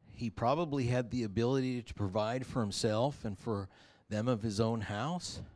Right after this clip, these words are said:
I think it's a great picture of that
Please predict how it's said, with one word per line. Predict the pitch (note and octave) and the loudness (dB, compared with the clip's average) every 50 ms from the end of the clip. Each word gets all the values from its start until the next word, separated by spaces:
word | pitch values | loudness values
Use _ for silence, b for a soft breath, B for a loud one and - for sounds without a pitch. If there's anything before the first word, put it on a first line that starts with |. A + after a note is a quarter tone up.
| - - _ _ _ _ _ _ _ _ _ _ _ _ _ _ _ _ _ _ _ _ _ _ _ _ _ _ _ _ _ - - - B B B B B B B B B B B B _ _ _ _ _ _ _ _ _ _ - | -20 -20 _ _ _ _ _ _ _ _ _ _ _ _ _ _ _ _ _ _ _ _ _ _ _ _ _ _ _ _ _ -6 -6 -4 B B B B B B B B B B B B _ _ _ _ _ _ _ _ _ _ -4
I | |
think | E3+ G3 G3+ | -2 0 0
it's | D#3+ A#2 | 2 2
a | C3 | 2
great | - D3+ D#3+ E3+ E3 - | 6 6 6 6 6 6
picture | - E3+ F3+ F#3+ F#3 - - B2+ F#2 D#2+ D2 - b b b b b b b | 6 6 6 4 2 0 0 2 2 2 -2 -6 b b b b b b b
of | - C3+ B2+ B2 A#2 G#2 - | 4 4 4 4 4 0 2
that | C3 C3 A#2+ A#2+ A2+ A2 - - | 4 4 6 6 4 2 0 -6